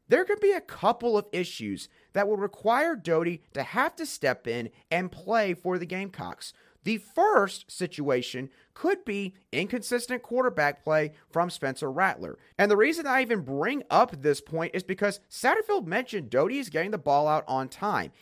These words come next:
He understands the protections and the verbiage. It doesn't mean Rattler isn't doing a good job. But considering that Beamer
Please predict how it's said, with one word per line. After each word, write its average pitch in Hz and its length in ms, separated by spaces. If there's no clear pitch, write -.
He 120 180
understands 190 560
the 190 80
protections 117 600
and 208 280
the 214 80
verbiage. 180 680
It 196 160
doesn't 247 400
mean 226 280
Rattler 165 500
isn't 156 380
doing 147 260
a 139 60
good 123 420
job. 131 440
But 165 140
considering 403 680
that 254 280
Beamer 196 460